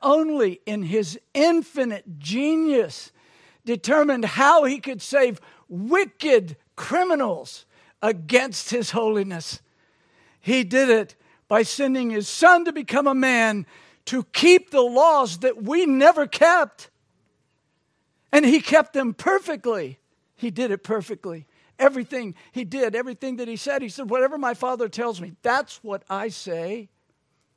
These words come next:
How's that for honoring your Father? He was perfect. And then the Holy Spirit came and opened your heart. God sent his Spirit to find you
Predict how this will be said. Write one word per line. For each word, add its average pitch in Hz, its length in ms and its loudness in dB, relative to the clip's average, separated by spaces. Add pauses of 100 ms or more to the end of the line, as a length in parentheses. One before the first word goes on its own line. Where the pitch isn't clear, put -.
How's 202 200 -10
that 226 180 -8
for 190 100 -12
honoring 175 380 -12
your 170 120 -14
Father? 160 480 -14 (3500)
He 196 100 -8
was 170 120 -10
perfect. 175 560 -16 (1080)
And 185 140 -8
then 208 120 -4
the 175 80 -6
Holy 185 300 -6
Spirit - 500 -18
came 165 400 -20 (880)
and 214 160 -12
opened 240 420 -6
your 180 120 -8
heart. 302 460 2 (600)
God 320 340 2
sent 302 300 -4
his 269 180 -6
Spirit 320 520 4
to 311 100 -4
find 339 520 6
you 330 420 -4